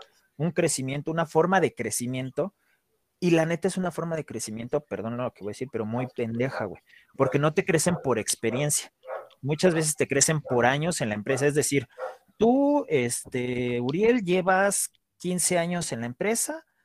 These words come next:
¿Qué crees que ya te toca por tus, por tu antigüedad, este, postularte a tal puesto? Está bien,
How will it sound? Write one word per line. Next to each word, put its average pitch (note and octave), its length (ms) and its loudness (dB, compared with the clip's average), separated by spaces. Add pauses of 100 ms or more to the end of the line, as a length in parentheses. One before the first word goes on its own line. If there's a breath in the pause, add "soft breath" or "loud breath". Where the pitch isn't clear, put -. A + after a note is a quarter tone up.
(260)
¿Qué F3+ 140 -2
crees G#3 240 4
que D3 120 -6
ya E3 120 0
te G3+ 140 0
toca F#3 440 -2
por C3+ 260 -4
tus, - 380 -12 (180)
por A#2+ 160 -4
tu B2+ 160 -6
antigüedad, B2 760 -4 (120)
este, A2+ 440 -6
postularte C3+ 800 -2
a D3 60 -2
tal A2+ 200 -2
puesto? A3+ 320 -2 (440)
Está - 180 -2
bien, G3+ 200 -2